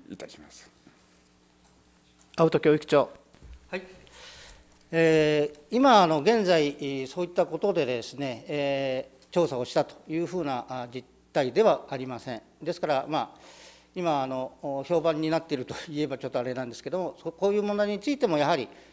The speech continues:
Speaker 3: えー、学校現場に、えー、直接、うー、出かけて聞いてみたいというふうに私も思っています。以上です。
Speaker 2: 四番、釧路、安田市議員。
Speaker 1: はい。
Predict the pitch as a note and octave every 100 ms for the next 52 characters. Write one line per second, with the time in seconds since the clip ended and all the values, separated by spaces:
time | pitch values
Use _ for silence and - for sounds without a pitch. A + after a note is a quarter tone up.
0 | _ - D3 D3 C#3+ C#3+ - D#3 C#3+ D3
1 | C#3 C#3 D#3 - - - C#3 C#3 C3+ C3+
2 | - C3+ C#3 B2+ - C3+ B2 B2 B2+ -
3 | _ _ _ _ _ _ C#3+ D#3 C#3 C3+
4 | - B2 - C3 A#2+ A#2 A#2 A#2+ - -
5 | G#3 A3 A3 A#2+ A#2 A2 - D3+ F#3 B2+
6 | A2 _ - - - - - - B2 -
7 | - _ _ _ _ _ _ _ _ _
8 | _ F#3 E3 A#2 B2 - - B2 B2+ E3+
9 | - C#3 G2+ - - E3 D3